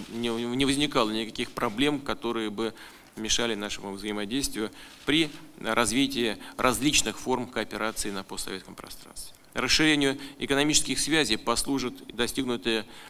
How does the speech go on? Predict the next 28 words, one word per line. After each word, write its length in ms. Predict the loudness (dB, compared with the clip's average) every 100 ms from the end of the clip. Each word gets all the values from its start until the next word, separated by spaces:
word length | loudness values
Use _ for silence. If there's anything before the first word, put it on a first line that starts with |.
| -20 -18
э, 440 | -10 -6 -4 -4 -4
к 40 |
визиту 320 | -4 -2 -2 -2
договоренность 560 | 0 2 2 0 0
об 160 | -2 -2
урегулировании 760 | 0 0 0 0 0 0 -2 -6 -12
взаимных 400 | -4 0 0 -2
финансовых 680 | -2 -2 0 2 2 0 -4 -10 -20 -2
требований. 560 | 0 2 0 -6 -6 -10 -10
Мы 120 | -6 0
долго 300 | 2 2 2
на 100 | -2
этот 260 | -4 -4
счет, 260 | -2 -2 -4 -10 -18 -20 -20 -10
э, 360 | -4 -4 -4 -4
вели 240 | -2 0 -2
переговоры 680 | -2 -2 0 2 2 2
и 300 | 2 0 -2 -6
даже 260 | -4 -2 4
спорили. 640 | 4 6 4 6 4 2 -2 -14 -18 -14 -4
У 260 | -2 -2
Узбекистана 640 | -4 -4 -2 0 0 0
своя 320 | 0 0 0 0
позиция 580 | 0 -2 -2 -2 -4
была, 360 | -2 -2 -2 -4
у 140 | -6
России 320 | -4 -4 -2 -2
своя. 460 | 0 0 0 -2